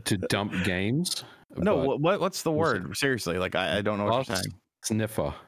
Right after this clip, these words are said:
Speaker 3: Bus
Speaker 2: Bus.
Speaker 3: sniffer, like a, like
Speaker 2: Bus.
Speaker 3: a bus, like a
Speaker 2: Yeah, not a butt, a bus.
Speaker 1: <laughs> C J
Speaker 2: I don't,
Speaker 1: says that, uh, go ahead,
Speaker 2: I, I
Speaker 1: M V G.
Speaker 2: don't, I don't think so, John. I mean,
Speaker 1: Okay.
Speaker 2: uh,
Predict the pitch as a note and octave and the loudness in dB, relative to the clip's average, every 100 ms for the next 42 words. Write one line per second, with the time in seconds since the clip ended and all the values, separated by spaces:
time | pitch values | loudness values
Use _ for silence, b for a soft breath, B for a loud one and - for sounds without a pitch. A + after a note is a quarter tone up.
0 | - F#2 - B2 C#3 E2+ - - - A#2 | -14 -12 -2 2 2 2 0 0 0 0
1 | G#2 - - - G2+ F#2+ - F#2 F2+ - | -2 -2 -4 -2 -2 0 2 2 0 -2
2 | G2 F#2+ F#2+ - - F#2+ F2 D#2 - G2+ | 0 0 0 -6 -8 -8 -4 -4 -4 0
3 | E2 D2+ - G2+ G#2 G#2 E2 E2+ - - | 0 0 -2 -2 -2 -2 -2 -2 -4 -14
4 | - - D#2+ - E2 - - - _ - | -12 -6 -4 0 -2 -2 -6 -14 _ -20
5 | - _ - _ - - _ _ _ B | -20 _ -20 _ -20 -20 _ _ _ B
6 | B B _ _ _ _ _ _ _ _ | B B _ _ _ _ _ _ _ _
7 | - - D3+ - D#3 C#3+ C3+ B2 C3 A#2+ | -6 0 2 4 2 4 2 2 0 -2
8 | - B2 - D#3 D3 C#3+ E3 F3 - D#3 | 0 -4 -2 0 2 2 2 2 2 2
9 | D#3+ C3+ A#2+ G2 A2+ F2 E2 E2 A#2+ D#3+ | 2 0 -2 -2 0 0 0 0 2 2
10 | D3+ F#3+ - A2 | 2 0 0 -4